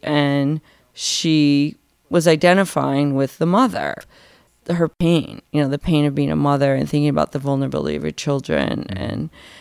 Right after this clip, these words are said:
Speaker 1: but Dana Schutz is a white woman and very privileged, very successful artist. She tends to kinda do provocative stuff in her art. She's taken on, like, the subject of Michael Jackson and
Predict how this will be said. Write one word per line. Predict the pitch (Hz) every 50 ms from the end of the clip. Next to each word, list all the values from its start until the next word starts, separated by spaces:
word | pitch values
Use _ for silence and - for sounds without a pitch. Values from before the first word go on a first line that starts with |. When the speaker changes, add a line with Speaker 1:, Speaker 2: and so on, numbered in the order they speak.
| - _ _ -
Speaker 1:
but | 233 240 220 - _ _ _
Dana | - 214 208 208 208 202
Schutz | 190 - - 185 175 -
is | 175 170 165 156 - - - -
a | - 160
white | 151 147 139 - -
woman | - 143 143 139 139 139 139
and | 139 139 139 139 -
very | - - -
privileged, | - - - 226 220 190 180 165 156 151 -
very | - - - -
successful | - - - - - 170 170 - - - 165 - -
artist. | - 151 147 147 147 147 147 147 143 - - - - _ - _ _ _ -
She | - - 392
tends | - - 480 466 453 -
to | - - 359
kinda | _ - - - - - 156 165 180 208 233 240
do | 233 - 254 254 254
provocative | 233 - - 262 240 247 240 240 - - 254 226 247 240 226
stuff | - - - 247 220 - -
in | - 247
her | 247 - -
art. | - - - 214 220 208 - _ - - - - - _
She's | - - 214 202 -
taken | - - 208 180 - - 196 175
on, | 175 175 175 170 170 170 160
like, | 147 - - - - _ - - - _ - - - - _ _ -
the | 170 160
subject | - 165 147 139 - 151 143 - -
of | 127 -
Michael | - - - - - 98
Jackson | - - - - - - - - - - 247 240 240 233 233 220 196
and | 170 160 151 151 156 156